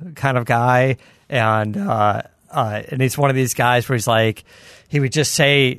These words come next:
things like, there's a famous quote out there, and I, I don't know it verbatim, but he-,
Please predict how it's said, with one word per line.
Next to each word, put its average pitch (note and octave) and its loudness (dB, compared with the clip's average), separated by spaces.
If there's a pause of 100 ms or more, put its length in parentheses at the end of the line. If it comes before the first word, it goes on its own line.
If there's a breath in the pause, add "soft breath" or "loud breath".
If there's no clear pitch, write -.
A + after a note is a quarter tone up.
things C3 0
like, A#2 2
there's D#3+ 0
a B2+ -2
famous A#2 0
quote G#2 2
out F#2+ -2
there, G2+ -4
and G2 -4
I, A2+ -6
I A2+ -6
don't A2 -6
know G#2 -8
it G#2 -12
verbatim, G#2 -4
but G2 -6 (180)
he-, B2+ -8